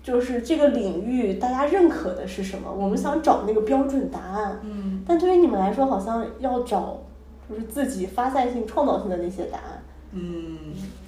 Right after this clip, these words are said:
Speaker 1: 就会导致当答案一旦标准的时候，所有人就会有比较，就会往那个上面去靠。
Speaker 2: 哦，哦，哦。
Speaker 1: 但是当没有一个标准答案，言之有理的时候，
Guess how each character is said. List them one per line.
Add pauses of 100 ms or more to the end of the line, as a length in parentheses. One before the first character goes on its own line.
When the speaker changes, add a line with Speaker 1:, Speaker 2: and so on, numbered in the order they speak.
(1800)
Speaker 1:
就
会
导
致
当
答
案
一
旦
标
准
的
时
候， (560)
所
有
人
就
会
有
比
较，
就
会
往
那
个
上
面
去
靠。
Speaker 2:
哦，
哦，
哦。 (180)
Speaker 1:
但
是
当
没
有
一
个
标
准
答
案，
言
之
有
理
的
时
候，